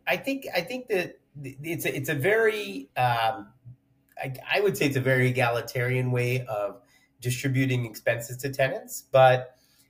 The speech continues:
you know, obviously I'm a, I'm a bit biased, but that, that's generally how we approach it. We try to have a very basic conversation. We try to go in and just really just explain that, you know, by sharing these expenses and having these expenses,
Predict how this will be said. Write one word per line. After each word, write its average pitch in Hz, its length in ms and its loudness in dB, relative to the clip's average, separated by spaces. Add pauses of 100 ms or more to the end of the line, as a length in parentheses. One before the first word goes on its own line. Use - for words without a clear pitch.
(120)
you 143 100 2
know, 143 80 4
obviously 151 420 6
I'm 127 160 8
a, 131 60 4
I'm 127 200 2
a 123 40 2
bit 120 220 0
biased, 87 460 0
but 120 140 -6
that, 156 260 2
that's 202 260 6
generally 160 280 4
how 107 140 4
we 95 120 -6
approach 92 280 -10
it. 95 60 -16
We 95 80 -16
try 123 200 0
to 117 60 0
have 113 120 2
a 107 60 -6
very 147 220 0
basic 139 360 -2
conversation. 127 640 -2
We 98 80 -14
try - 160 -8
to 92 60 -8
go 131 260 0
in 131 340 0 (380)
and 104 360 -2
just 196 200 -8
really 226 260 -2
just - 240 -6
explain 165 420 0
that, 113 200 -4
you 120 60 -4
know, 104 280 -4
by 110 240 0 (300)
sharing 180 500 0
these 165 200 -4
expenses 135 580 0
and 107 160 -8
having 127 340 0
these 123 180 -4
expenses, 120 560 -4